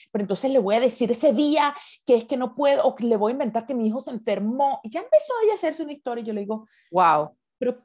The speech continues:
Speaker 1: ¿por qué? Por, o sea, ¿por qué tienes que justificar tus decisiones?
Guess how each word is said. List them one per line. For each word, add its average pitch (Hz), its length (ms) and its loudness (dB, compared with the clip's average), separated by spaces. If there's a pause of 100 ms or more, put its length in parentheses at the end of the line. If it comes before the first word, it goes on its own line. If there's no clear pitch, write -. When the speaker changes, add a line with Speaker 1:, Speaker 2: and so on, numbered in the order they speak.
Speaker 1:
¿por 214 240 0
qué? 269 420 4 (100)
Por, 233 180 -4 (240)
o 196 60 -2
sea, 233 300 -2 (340)
¿por 220 140 -6
qué 339 100 -4
tienes 440 280 -4
que 320 360 -2 (320)
justificar 233 680 -4
tus 285 120 -4
decisiones? 240 920 -6